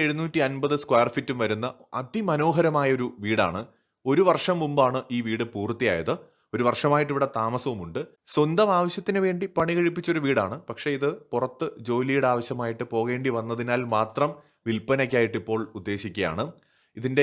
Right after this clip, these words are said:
ഇന്റീരിയർ ഒക്കെ കാണുമ്പോൾ തന്നെ നമുക്കറിയാം ഹൈ ക്വാളിറ്റിയിലാണ് ഇത് ചെയ്തിരിക്കുന്നത്. സ്വന്തം ആവശ്യത്തിനെന്ന് പറയുമ്പോൾ നമുക്ക് ഊഹിക്കാം ഇതിൽ ഉപയോഗിച്ചിരിക്കുന്ന എല്ലാ മെറ്റീരിയൽസും ഹൈ ക്വാളിറ്റി മെറ്റീരിയൽസ് ആണ്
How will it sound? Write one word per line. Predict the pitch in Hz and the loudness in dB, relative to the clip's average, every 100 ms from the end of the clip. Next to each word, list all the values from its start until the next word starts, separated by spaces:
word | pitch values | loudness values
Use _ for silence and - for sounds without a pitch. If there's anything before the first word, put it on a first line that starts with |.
| 131 | 2
ഇന്റീരിയർ | 127 135 147 147 | 0 0 2 0
ഒക്കെ | 143 135 | 0 -2
കാണുമ്പോൾ | 123 123 131 | -2 -2 -4
തന്നെ | 127 127 | -6 -6
നമുക്കറിയാം | 117 110 110 113 - - | -4 -2 -4 -4 -12 -2
ഹൈ | 135 175 - 139 | 4 4 2 4
ക്വാളിറ്റിയിലാണ് | 143 160 175 190 170 123 120 | 6 6 2 2 4 4 2
ഇത് | 120 120 - 110 | -4 -6 -6 -4
ചെയ്തിരിക്കുന്നത്. | 113 120 101 90 82 76 107 | -2 -4 -6 -8 -10 -10 -8
സ്വന്തം | 107 131 127 | -2 2 2
ആവശ്യത്തിനെന്ന് | 123 127 135 135 127 117 | 2 -2 -4 -4 0 0
പറയുമ്പോൾ | 117 117 110 | 0 -4 -8
നമുക്ക് | 107 104 | -6 -6
ഊഹിക്കാം | 101 98 107 110 98 | -6 -4 -4 -4 -6
ഇതിൽ | 104 104 | -6 -2
ഉപയോഗിച്ചിരിക്കുന്ന | 107 113 123 117 - 127 - 120 | 0 -2 -2 -6 -6 -6 -6 -2
എല്ലാ | 123 151 165 170 185 151 | 0 2 6 6 6 2
മെറ്റീരിയൽസും | 120 117 98 90 123 156 _ _ _ 123 | -2 -2 -4 -4 -10 -12 _ _ _ -2
ഹൈ | 143 - - - | -2 -4 -6 4
ക്വാളിറ്റി | 135 139 139 151 120 | 6 6 2 -4 -6
മെറ്റീരിയൽസ് | 104 113 113 107 | -8 -4 -4 -4
ആണ് | 101 | -6